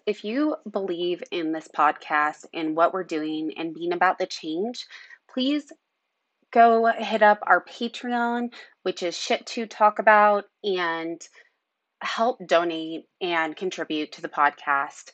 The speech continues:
It starts at two dollars a month, and you can be, check out the different levels and be one of the shit talkers and being somebody that changes shit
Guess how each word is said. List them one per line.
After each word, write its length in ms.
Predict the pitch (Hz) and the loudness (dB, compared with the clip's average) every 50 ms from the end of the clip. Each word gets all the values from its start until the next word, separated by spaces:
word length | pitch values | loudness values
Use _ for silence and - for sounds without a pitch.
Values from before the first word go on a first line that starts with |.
| - - - - _ _ _ - | -20 -20 -20 -20 _ _ _ -4
It 160 | 165 175 - | -4 -4 0
starts 300 | - 190 170 175 170 - | 4 6 6 6 4 2
at 200 | 165 156 - - | 0 -2 -2 -4
two 140 | - - 254 | -6 0 4
dollars 340 | 262 262 262 262 254 247 - | 8 8 8 8 6 4 0
a 60 | 247 | -4
month, 400 | 247 254 247 247 254 254 - - - - | -2 0 0 0 0 -4 -8 -12 -10 -6
and 460 | 190 180 175 170 170 165 165 170 165 - - - | -6 -4 -2 -2 -2 -2 -4 -6 -8 -10 -14 -12
you 200 | 180 170 160 156 | -8 -8 -8 -8
can 280 | - 180 165 160 160 | -8 -8 -6 -6 -6
be, 380 | 156 160 156 151 151 147 147 143 - - _ _ - _ | -6 -6 -6 -6 -6 -4 -4 -4 -6 -6 _ _ -20 _
check 240 | - - 190 170 - | -4 -2 -2 0 2
out 180 | 165 156 156 - | 2 0 0 0
the 80 | 165 | -2
different 520 | - 165 156 - - 156 147 147 143 - - | -4 -4 -4 -2 -2 -2 -2 -2 -4 0 4
levels 560 | 196 208 214 233 233 247 262 269 - - - - _ - - - - - _ | 6 6 6 6 4 2 0 -2 -4 -10 -20 -20 _ -20 -20 -20 -20 -10 _
and 300 | - 175 175 175 175 170 - | 0 0 2 2 0 -2 -2
be 160 | 180 190 202 | -4 -4 0
one 160 | 202 208 214 | 2 2 2
of 80 | 220 214 | 2 0
the 60 | 214 | -2
shit 280 | - - 240 262 311 - | -4 -2 -2 -2 -4 -2
talkers 680 | - - 151 156 - - 147 143 143 139 160 - - | 0 0 0 0 0 -2 -6 -4 -4 -6 -6 -6 -6
and 160 | 160 156 147 | -6 -6 -4
being 340 | 151 156 160 160 156 160 160 | -4 -4 -2 -2 -4 -4 -4
somebody 460 | - 175 160 165 170 165 185 202 196 | -2 -2 0 0 0 0 0 -2 0
that 240 | 170 151 143 143 - | 0 0 0 -2 -4
changes 760 | - - 165 160 170 170 - 185 185 185 180 - - - _ | -8 -8 -6 -4 -4 -4 -2 -2 -2 -4 -4 -8 -12 -16 _
shit 480 | - - - - - - 202 214 269 | -14 -14 -10 -8 -2 0 0 0 0